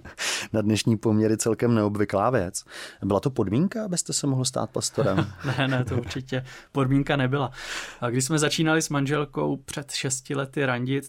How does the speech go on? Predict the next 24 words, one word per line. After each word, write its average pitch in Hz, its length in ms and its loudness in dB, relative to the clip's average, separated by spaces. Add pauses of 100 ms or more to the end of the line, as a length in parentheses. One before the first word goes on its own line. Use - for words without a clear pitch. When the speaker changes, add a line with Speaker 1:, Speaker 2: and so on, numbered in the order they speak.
(140)
Speaker 2:
tak 127 240 -10
jsem 131 440 -2
ani - 220 -6
na 135 80 0
farářování 135 760 2
neměl 131 460 0
ani 131 140 0
pomyšlení, 139 600 0
jo. 101 180 -14
Ona 110 140 2
Speaker 1:
Mhm. 101 120 4
Speaker 2:
vždycky 127 420 -4
říká: 143 420 0 (720)
„Já 135 200 2
jsem 160 260 2
ale 151 180 0
už - 200 -2
tehdy 131 360 -2
věděla, 117 480 -6
že 110 380 -10 (140)
budeš 113 360 -12
kazatelem.“ 117 760 -14
Speaker 1:
Mhm. 104 340 2 (140)
Speaker 2:
<laughs> 131 160 -2